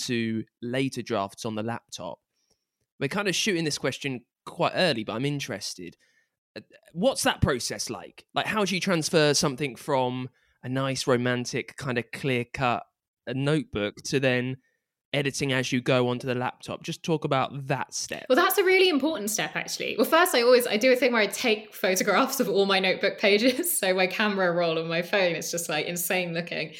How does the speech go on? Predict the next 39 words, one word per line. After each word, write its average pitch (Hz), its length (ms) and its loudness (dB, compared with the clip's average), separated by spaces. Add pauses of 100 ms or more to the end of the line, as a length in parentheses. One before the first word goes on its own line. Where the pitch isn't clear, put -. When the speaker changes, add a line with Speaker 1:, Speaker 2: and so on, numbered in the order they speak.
(200)
Speaker 2:
I'm 269 100 4
terrified 349 420 4
of 254 60 2
losing 320 320 0
them, 156 240 -4
'cause 226 140 -4
if 254 60 2
I'm, 285 200 4
like, 233 200 2
writing 233 340 2
in 202 100 -2
libraries 190 480 0
all 175 80 -4
the 170 80 -2
time 170 300 -4
and 170 80 -4
I'm 165 340 -8
flitting 185 260 -8
between 165 240 -6
Brighton 170 400 -4
and 170 100 -6
London 175 360 -4
and 160 260 -14 (440)
all 202 100 2
of 190 80 2
that, 202 140 0
I'm 196 80 -6
just 226 160 -6
terrified 214 360 0
I'll 185 60 0
just 185 220 -8
leave 185 180 -2
it 185 60 -6
on 180 100 -6
the 165 80 -6
train 180 640 -8
or 208 80 -10
something. 151 640 -8
Um, 170 460 -2